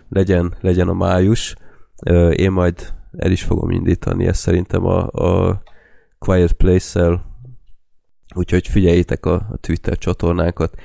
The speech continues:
Itt Facebookon nem tudom, mennyire működnek ezek a hashtagek, mert nem értek hozzá, de szerintem akkor a Twitterre korlátozzuk, vagy Instagramra, vagy én nem tudom, ahhoz se értek, de akkor kezdjük el, és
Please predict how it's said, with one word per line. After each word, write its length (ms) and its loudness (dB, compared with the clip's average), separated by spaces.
Itt 100 -12
Facebookon 480 2
nem 120 -2
tudom, 200 -6
mennyire 280 -4
működnek 500 -6
ezek 220 -6
a 60 0
hashtagek, 440 0
mert 120 -2
nem 100 0
értek 320 -2
hozzá, 460 -2
de 520 0
szerintem 360 -4
akkor 400 0
a 40 0
Twitterre 460 0
korlátozzuk, 720 -2
vagy 340 -6
Instagramra, 800 -2
vagy 260 -2
én 120 -4
nem 140 -2
tudom, 440 -4
ahhoz 260 0
se 180 -2
értek, 440 -2
de 340 -2
akkor 280 -8
kezdjük 460 -6
el, 300 -4
és 280 -18